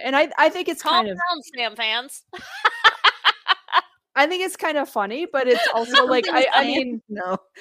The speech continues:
Speaker 1: I get that people are upset about it, you know, uh, um, or they feel like, Okay, this was I don't know, but it's just sort of interesting that came up again. And then I was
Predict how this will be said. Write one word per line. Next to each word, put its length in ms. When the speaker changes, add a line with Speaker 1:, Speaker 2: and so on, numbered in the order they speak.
Speaker 1:
I 100
get 200
that 160
people 260
are 200
upset 340
about 340
it, 180
you 140
know, 320
uh, 280
um, 380
or 220
they 160
feel 200
like, 260
Okay, 480
this 280
was 320
I 60
don't 140
know, 260
but 100
it's 160
just 180
sort 160
of 140
interesting 420
that 180
came 220
up 160
again. 300
And 120
then 280
I 120
was 300